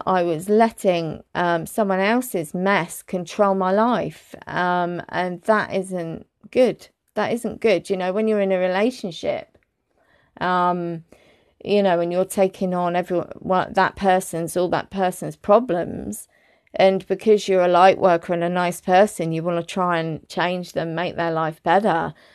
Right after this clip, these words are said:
at the expense of your own. And sometimes, guys, you just <laughs> can't flipping do it. Because this situation, actually, when I look back on it, and many others in this life, has made me ill. Not only has it made me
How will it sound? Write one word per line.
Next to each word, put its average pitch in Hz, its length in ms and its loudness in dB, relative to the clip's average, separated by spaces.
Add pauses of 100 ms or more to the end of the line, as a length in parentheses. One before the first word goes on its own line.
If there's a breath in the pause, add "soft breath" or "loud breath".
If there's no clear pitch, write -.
(120 soft breath)
at 185 200 2
the 202 80 4
expense - 500 -2
of 190 140 -6
your 196 160 0
own. 170 440 2 (400 soft breath)
And 202 140 -2
sometimes, 240 560 0
guys, 190 320 2
you 185 60 -6
just - 240 -4
<laughs> - 0 -
can't - 160 -14 (100)
flipping 185 400 -6
do 226 220 2
it. 165 260 0 (540 soft breath)
Because 214 320 0
this 240 300 2
situation, 202 1120 0
actually, 180 460 0
when 180 160 0
I 170 80 2
look 175 220 -2
back 214 280 -2
on 160 140 -4
it, 160 260 -4
and 175 240 -4
many 185 260 0
others 170 600 0
in 165 280 -2
this 165 240 -4
life, 151 300 2
has - 180 -8
made 269 280 -2
me 196 240 -6
ill. 180 440 -2 (680 loud breath)
Not 247 260 4
only 320 200 2
has 240 200 0
it 208 240 2
made 214 300 0
me 185 260 -2